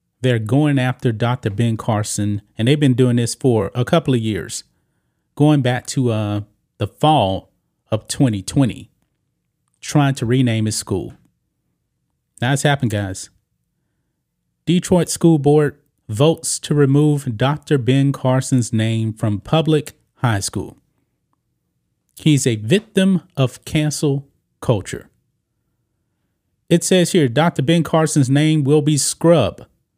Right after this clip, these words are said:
from a Detroit public high school after the school board voted in favor of the removal last month. The move came after eighty percent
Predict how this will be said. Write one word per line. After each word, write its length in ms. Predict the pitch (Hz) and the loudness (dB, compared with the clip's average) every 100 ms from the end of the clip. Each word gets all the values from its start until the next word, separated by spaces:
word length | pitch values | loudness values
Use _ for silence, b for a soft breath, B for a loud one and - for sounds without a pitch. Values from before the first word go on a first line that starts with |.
| _ _ | _ _
from 220 | 139 139 | 2 4
a 160 | 123 113 | 2 0
Detroit 640 | 147 175 - 165 156 - | 0 -2 0 0 -2 -6
public 380 | - 151 151 143 | -2 0 0 0
high 240 | 151 135 | 0 0
school 400 | 107 - 104 - _ _ _ _ _ _ _ _ _ _ | -2 -6 -8 -10 _ _ _ _ _ _ _ _ _ _
after 280 | 120 131 131 | 0 0 0
the 80 | 110 | -2
school 260 | - 156 143 | 0 0 4
board 300 | 147 139 117 | 2 2 2
voted 280 | 139 135 | 2 2
in 160 | 127 120 | 0 0
favor 440 | 156 151 101 - - _ _ _ _ _ | 2 0 -2 -10 -20 _ _ _ _ _
of 200 | 147 185 | 0 2
the 100 | 151 | 4
removal 460 | 131 123 127 123 135 | 4 4 4 4 2
last 320 | 139 147 139 | 2 0 0
month. 240 | 175 151 - _ _ _ _ _ _ _ _ _ | 0 0 -6 _ _ _ _ _ _ _ _ _
The 80 | 113 | 0
move 320 | 135 202 202 | 4 4 4
came 360 | - 170 170 165 | 0 0 0 0
after 300 | 143 139 - - | -2 0 -4 -2
eighty 260 | 180 214 208 | 0 2 0
percent 680 | - 196 - 208 143 - | 0 -2 0 -2 -2 -6